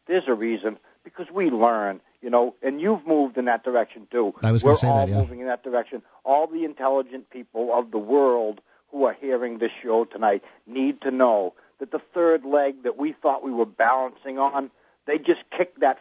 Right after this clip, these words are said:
Speaker 1: friggin' third leg out from under us, and we need to wake up. 'Cause you know what? This is like falling on the floor with that. This is our friend Ian, right? All the people who listen to this show, this is like, this is like our friend.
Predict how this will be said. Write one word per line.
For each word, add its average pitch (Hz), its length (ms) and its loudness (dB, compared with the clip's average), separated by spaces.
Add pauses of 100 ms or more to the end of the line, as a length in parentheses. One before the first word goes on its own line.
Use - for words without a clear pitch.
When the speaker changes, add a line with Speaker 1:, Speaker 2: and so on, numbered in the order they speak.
Speaker 1:
friggin' 131 320 -2
third 135 260 2
leg 131 200 2
out 117 220 0
from 123 140 -6
under 110 240 -2
us, 95 100 -2 (220)
and 110 140 -10
we 131 100 -2
need 151 220 -4
to 127 80 -2
wake 113 280 2
up. 113 220 -2 (200)
'Cause 147 140 -2 (100)
you 165 120 2
know 156 80 4
what? 175 220 2 (200)
This 180 160 -10
is 202 100 -12
like 175 140 0 (160)
falling 143 400 -2
on 135 160 -6
the 117 60 -14
floor 127 600 0
with 113 180 -8
that. 95 260 -4 (200)
This 180 140 -2
is 185 140 -6
our 156 180 2 (120)
friend 139 300 0 (140)
Ian, 156 340 -8 (380)
right? 269 240 -2 (1000)
All 143 140 6
the 185 100 2
people 180 280 -6
who 175 120 2
listen 170 260 0
to 170 60 -4
this 160 140 -2
show, 175 200 4
this 175 200 -4
is 180 140 -14
like, 170 160 0 (400)
this 175 160 -18
is 165 60 -12
like 170 160 -8
our 160 140 -2 (100)
friend. 175 440 0